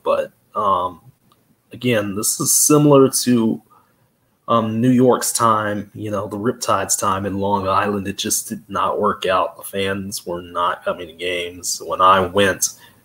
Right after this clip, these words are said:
there were definitely, you know, when I went to that San Diego game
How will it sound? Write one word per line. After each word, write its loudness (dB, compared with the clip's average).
there 4
were 2
definitely, -2
you -8
know, -4
when 2
I 6
went 6
to 0
that 6
San 4
Diego 6
game 0